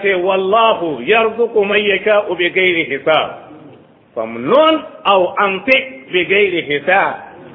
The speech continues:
Idan Allah Ta'ala zai baka arziki, to ba ya lissafi. Sai dai ya ta tuttuɗa maka. Ya sa ko ba kai aikin wahala ba, idan ya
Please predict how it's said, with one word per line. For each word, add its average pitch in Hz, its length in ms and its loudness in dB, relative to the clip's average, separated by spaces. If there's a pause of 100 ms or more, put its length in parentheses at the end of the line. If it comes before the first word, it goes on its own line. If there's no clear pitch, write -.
(580)
Idan 180 280 0
Allah 220 260 2
Ta'ala 202 420 0 (260)
zai 208 240 2
baka 196 360 0
arziki, 180 800 -4
to 160 120 -4
ba 175 160 2
ya 147 80 2
lissafi. 127 440 -4 (1000)
Sai 180 140 2
dai 202 120 2
ya 180 200 2
ta 220 80 0
tuttuɗa 214 520 0
maka. 202 280 0 (800)
Ya 170 140 0
sa 175 220 2
ko 311 160 4
ba 302 120 4
kai 254 160 0
aikin 220 360 0
wahala 196 380 2
ba, 147 160 2 (380)
idan 208 280 0
ya 240 100 2